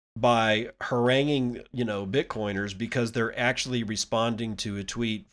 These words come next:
from this person who says, "Should I long Bitcoin?"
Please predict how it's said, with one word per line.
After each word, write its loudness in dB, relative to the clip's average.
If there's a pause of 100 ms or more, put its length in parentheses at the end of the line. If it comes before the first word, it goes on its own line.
from -2 (200)
this -2
person -2
who -4
says, -4
"Should -4
I 0
long -2
Bitcoin?" -10